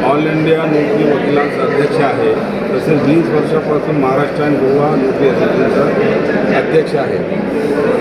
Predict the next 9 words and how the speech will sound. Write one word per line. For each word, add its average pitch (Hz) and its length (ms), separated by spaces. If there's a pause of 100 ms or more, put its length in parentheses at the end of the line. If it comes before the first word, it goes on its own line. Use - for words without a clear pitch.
(440)
ॲडव्होकेट 165 300
लालवान 160 440
अली 165 260
आमचे 160 680
इथले 160 380
बारचे 151 580
माजी 147 340
अध्यक्ष 147 440 (1600)
आणि 143 380